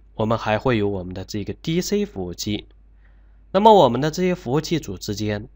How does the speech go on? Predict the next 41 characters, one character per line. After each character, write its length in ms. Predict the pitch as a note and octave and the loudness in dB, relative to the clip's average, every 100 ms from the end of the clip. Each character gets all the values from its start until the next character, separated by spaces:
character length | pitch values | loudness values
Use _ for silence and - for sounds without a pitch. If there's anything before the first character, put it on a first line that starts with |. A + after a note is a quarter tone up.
| - | -6
它 120 | - | -4
必 200 | D3 F3+ | -2 -2
须 380 | C#3+ D3 D3 D3 - | -4 -4 -4 -6 -8
能 200 | G#2 G#2 | -6 -2
够 200 | C#3 G#2+ | -2 0
与 160 | G#2 | 0
我 180 | B2+ F#2 | -2 -2
们 160 | F2+ F#2 | -8 -4
的 220 | G#2 - - - - - | -4 -4 -12 -20 -18 -2
这 100 | B2+ | 0
样 160 | A2 | 0
的 80 | G#2 | -2
一 40 | G#2+ | -4
些 120 | A#2 | -4
公 260 | - G3+ | -2 0
用 160 | A3 F#3 | 0 -2
的 120 | G2 | -4
服 180 | - F#2 | -8 -10
务 80 | F#2 | -8
器 320 | - G#2+ - - - | -4 -4 -6 -16 -10
来 140 | G2 | -6
做 180 | A2 F#2 | -4 -4
一 40 | |
个 80 | F2+ | -6
通 220 | - F#2+ F#2 | -10 -10 -8
信。 280 | - G#2+ - - - - - - - - - - | -2 -2 -4 -20 -20 -20 -20 -20 -20 -20 -20 -4
这 180 | G3+ F#3+ | 0 2
些 140 | D3+ | 2
通 200 | C3 G#2 | -2 -4
信 240 | G2+ A2+ F#2+ | -4 -6 -6
呢， 220 | F2+ F#2 - - - | -8 -10 -20 -20 -8
它 140 | - | -4
都 160 | A2+ C3 | -2 -2
是 200 | - B2 | -2 -2
要 180 | G#2+ G2 | -2 -2
能 180 | F#2 F2 | -8 -6
够 160 | G#2+ | -6
去 120 | G2 | -6
完 260 | F#2+ F#2 G#2 | -8 -8 -8
成 240 | - F2+ | -8 -6
的。 200 | F#2 F#2 | -6 -8